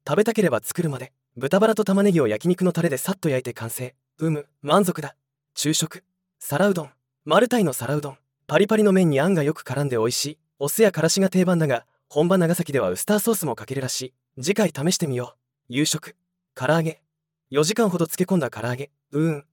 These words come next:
普通に美味しいが肉の中まで下味が染みているとは言えず、残り半分はさらに漬け込んで明日にでも。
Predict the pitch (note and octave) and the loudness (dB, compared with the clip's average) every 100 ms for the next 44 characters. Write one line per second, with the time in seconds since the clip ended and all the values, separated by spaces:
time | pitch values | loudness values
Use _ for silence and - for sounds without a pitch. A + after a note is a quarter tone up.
0 | _ - - G#3 G#3+ G3+ G3+ G#3 F#3+ D3 | _ -10 2 4 6 6 6 4 4 2
1 | C#3 A3 A3 G#3 E3 A2+ - D#3 D#3 D3 | 0 0 2 2 0 0 -2 -2 -2 -2
2 | - D3 E3+ F3+ F3 C3 F2+ G2 - _ | -2 -2 0 0 0 -4 -6 -8 -12 _
3 | _ - C#3+ G#3 G#3+ G#3 G3+ E3 A2+ - | _ -2 2 4 4 2 2 2 2 0
4 | F#3+ D#3+ - D3 D#3 C#3 G2+ - F3 D#3 | 0 0 -2 -6 -4 -2 -2 -2 0 0
5 | A2+ | -4